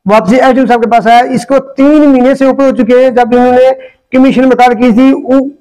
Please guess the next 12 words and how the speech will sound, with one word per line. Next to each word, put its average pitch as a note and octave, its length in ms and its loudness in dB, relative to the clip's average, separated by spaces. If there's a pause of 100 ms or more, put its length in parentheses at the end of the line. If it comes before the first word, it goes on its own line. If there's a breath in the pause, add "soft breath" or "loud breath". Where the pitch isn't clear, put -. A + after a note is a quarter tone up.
उसमें B3+ 280 0
ये A#3+ 160 0
बोले A#3 220 0
थे, B3+ 160 0
"यहाँ A3+ 340 -2
पे C4 220 0 (420 loud breath)
आपकी A#3 240 0
file B3 300 0
नहीं A#3+ 300 2
आई।" F3+ 120 -2
मैंने G#3 320 0
ज-, G#3 220 -4